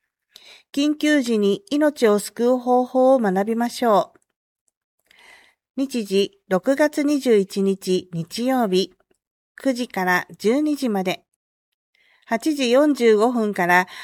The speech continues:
八時五十五分が受付です。場所、桐生市消防本部。対象は中学生以上。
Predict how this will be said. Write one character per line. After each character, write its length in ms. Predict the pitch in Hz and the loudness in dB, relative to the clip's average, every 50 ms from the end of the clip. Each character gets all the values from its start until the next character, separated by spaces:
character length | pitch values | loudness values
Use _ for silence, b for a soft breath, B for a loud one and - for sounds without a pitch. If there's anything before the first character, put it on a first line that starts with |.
| B B | B B
八 320 | - 202 196 - 285 285 | -8 -8 -6 -4 -8 -6
時 160 | - 269 233 | -2 -4 -4
五 180 | 190 - 185 180 | -2 0 -2 -2
十 240 | 175 208 247 269 269 | 0 0 0 0 2
五 140 | 269 302 294 | 0 0 0
分 260 | 277 277 262 254 254 | 0 -2 -2 -2 0
が 180 | 254 262 254 - | 0 0 0 -2
受 180 | 190 185 - 185 | -4 -6 -6 -6
付 280 | - - - 170 170 | -6 -6 -12 -12 -8
で 180 | 165 175 180 208 | -6 -6 -6 -6
す。 180 | - - - _ _ _ _ _ _ _ _ _ _ _ _ _ _ _ _ _ _ _ _ _ | -8 -12 -20 _ _ _ _ _ _ _ _ _ _ _ _ _ _ _ _ _ _ _ _ _
場 140 | - 202 196 | -4 -2 -2
所、 400 | 196 - - 196 180 185 - - b b b b b b b _ | -2 -2 -2 0 0 0 0 -2 b b b b b b b _
桐 120 | - 247 220 | -6 -4 -2
生 220 | 269 302 285 262 | 0 0 -2 -2
市 320 | - - 190 196 196 - | -4 -4 -4 -4 -4 -4
消 340 | 190 - - 233 262 285 285 | -8 -6 -4 0 0 0 0
防 240 | 277 285 277 277 277 | 2 2 0 0 0
本 360 | 269 - - 269 262 233 196 | -2 -4 -4 -2 -2 -2 -2
部。 240 | 165 165 175 - _ _ _ _ _ _ _ _ _ _ _ _ _ _ _ _ _ _ _ - | -2 -2 -4 -4 _ _ _ _ _ _ _ _ _ _ _ _ _ _ _ _ _ _ _ -4
対 200 | - 240 240 247 | -2 0 0 0
象 300 | 240 - 247 233 226 226 | -2 -2 0 2 2 4
は 240 | 226 220 220 226 226 B B B B B - | 4 4 2 2 0 B B B B B -8
中 260 | - 233 247 277 277 | -2 -2 -2 0 0
学 180 | 294 285 - | -2 -4 -4
生 320 | - - 254 240 - 226 226 | -8 -6 -4 -2 -2 -2 -2
以 180 | - - 214 | -4 -6 -10
上。 300 | 196 - 170 156 - - | -10 -8 -10 -10 -12 -16